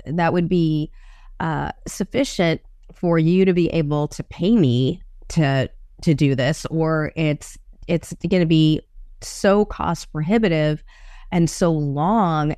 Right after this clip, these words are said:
and so disempowering of a process that I'm gonna tell you straight that I, I'm not gonna take the case because I don't think it's worth it for me, and you need to ma-,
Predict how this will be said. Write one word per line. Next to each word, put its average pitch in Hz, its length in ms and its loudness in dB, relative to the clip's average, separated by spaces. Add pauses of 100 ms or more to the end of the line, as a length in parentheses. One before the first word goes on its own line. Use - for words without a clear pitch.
and 160 200 0
so 156 360 0
disempowering 151 1160 -2
of - 100 -6
a 143 60 -4
process 147 720 -4
that 156 300 -4 (600)
I'm 202 120 4
gonna 196 200 4
tell 185 220 0
you 175 120 2
straight 220 540 0
that 156 240 -2 (220)
I, 175 300 -2 (220)
I'm 190 160 2
not 214 200 2
gonna 190 160 0
take 175 240 -2
the 165 60 -8
case 156 420 0
because 165 320 0 (100)
I 165 100 2
don't 208 220 2
think 151 160 -2
it's - 200 -6
worth 143 180 -2
it - 140 -6
for - 100 -4
me, 160 580 2
and 160 380 -2
you 202 160 2
need 170 220 2
to 156 60 0
ma-, 156 140 2